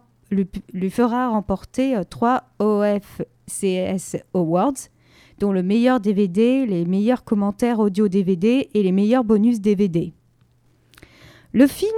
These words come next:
est l'adaptation fidèle du roman éponyme de Chuck Palahniuk, publié en mille neuf cent quatre-vingt-seize, soit trois ans avant l'adaptation à l'écran.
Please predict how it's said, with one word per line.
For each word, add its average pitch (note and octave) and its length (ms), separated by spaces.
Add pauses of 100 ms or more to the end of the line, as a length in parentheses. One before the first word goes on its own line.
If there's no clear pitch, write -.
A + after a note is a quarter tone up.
(280)
est A3 80
l'adaptation C#4+ 720
fidèle B3 540
du A3+ 180
roman A3 340
éponyme A#3 640
de E3+ 140
Chuck - 400 (100)
Palahniuk, F#3 720
publié G3+ 540
en F#3 100
mille G3 200
neuf A3+ 120
cent C4 200
quatre-vingt-seize, - 920
soit B3 360
trois G3 420
ans B3+ 100
avant F#3 480
l'adaptation F#3 720
à G#3+ 80
l'écran. - 380